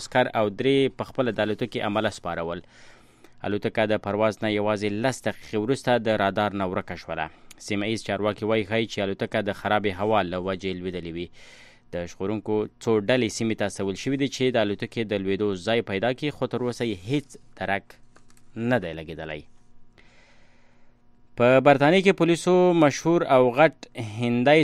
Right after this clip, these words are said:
سوداګر ویجی مالیا نیولی. پولیسو ښاغلی مالیا د هندي چارواکو په غوښتنې نیولی. په هغه دا تور دی چې غیر قانوني پیسې یې سپینې کړي او د بانکونو نه په میلیاردو ډالرو پوروړی دی. ویجی مالیا به ښایي چې د لندن پر وخت نن د سه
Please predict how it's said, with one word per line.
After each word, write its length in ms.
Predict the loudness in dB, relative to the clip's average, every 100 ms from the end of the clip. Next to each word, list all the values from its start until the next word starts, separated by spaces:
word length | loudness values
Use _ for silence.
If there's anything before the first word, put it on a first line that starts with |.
| 4
سوداګر 460 | 2 2 4 4 4 2
ویجی 260 | 2 2 2 4
مالیا 280 | 4 4 2
نیولی. 340 | 2 0 -2 -4 -6 -4
پولیسو 400 | -2 0 0 0 2
ښاغلی 340 | 2 4 2 2
مالیا 260 | 2 4 2
د 260 | 2 0
هندي 240 | 0 0 0 0
چارواکو 460 | 2 2 2 -4
په 60 | -4
غوښتنې 340 | -6 -4 -4 -2
نیولی. 300 | -4 -4 -6 -8 -16 -20 -20 -20 -6
په 60 | -4 0
هغه 320 | 2 2 4
دا 80 | 4 4
تور 180 | 0 2
دی 80 | 0
چې 120 | 0 2
غیر 240 | 2 2 2
قانوني 260 | 0 0 0
پیسې 260 | 0 -2 -2 -2
یې 120 | -2
سپینې 260 | -2 -4 -2
کړي 160 | 0 2 2
او 80 | 0
د 80 | 2
بانکونو 420 | 0 0 0 2 2
نه 60 | 0
په 160 | -2 -2
میلیاردو 560 | 2 2 2 2 2
ډالرو 380 | 2 2 2 2 0 -2
پوروړی 440 | 0 2 2 0 -2
دی. 120 | -8 -10 _ -20 -20 -12 -4
ویجی 220 | -2 0 0
مالیا 260 | 2 4 4
به 60 | 2 2
ښایي 180 | 0 0
چې 60 | -2 -2
د 100 | 0
لندن 260 | 2 0 0
پر 100 | 2
وخت 200 | 2 2 0 2
نن 160 | 4
د 100 | 2
سه 100 | -2